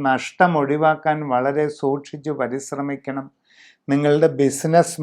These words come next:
മേഖല വളരെ ചുരുങ്ങിപ്പോകാതെ ഇരിക്കുവാൻ ശ്രദ്ധിക്കണം. കസ്റ്റമർമാരുമായി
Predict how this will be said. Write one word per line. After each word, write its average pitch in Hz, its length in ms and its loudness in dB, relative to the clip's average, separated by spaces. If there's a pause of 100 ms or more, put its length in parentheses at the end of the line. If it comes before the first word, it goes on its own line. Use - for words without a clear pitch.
മേഖല 147 500 4 (920)
വളരെ 143 340 10 (240)
ചുരുങ്ങിപ്പോകാതെ 147 1000 6
ഇരിക്കുവാൻ 139 380 0 (140)
ശ്രദ്ധിക്കണം. 135 600 -2 (500)
കസ്റ്റമർമാരുമായി 156 1120 6